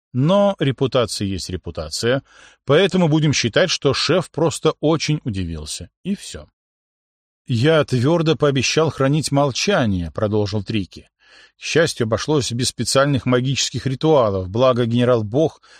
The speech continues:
в этих делах не разбирается. Но я обычно держу слово, и он это знает, все-таки не первый год работаем вместе.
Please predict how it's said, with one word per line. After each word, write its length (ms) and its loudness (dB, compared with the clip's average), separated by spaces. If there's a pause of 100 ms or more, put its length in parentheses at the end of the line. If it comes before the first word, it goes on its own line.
(120)
в 140 0
этих 220 0
делах 400 2
не 100 0
разбирается. 720 -2 (500)
Но 460 4
я 280 4
обычно 400 0
держу 340 0
слово, 520 -2
и 140 -4
он 220 2
это 200 0
знает, 420 -2
все-таки 420 -6 (300)
не 180 0
первый 340 2
год 260 0
работаем 440 2
вместе. 500 -2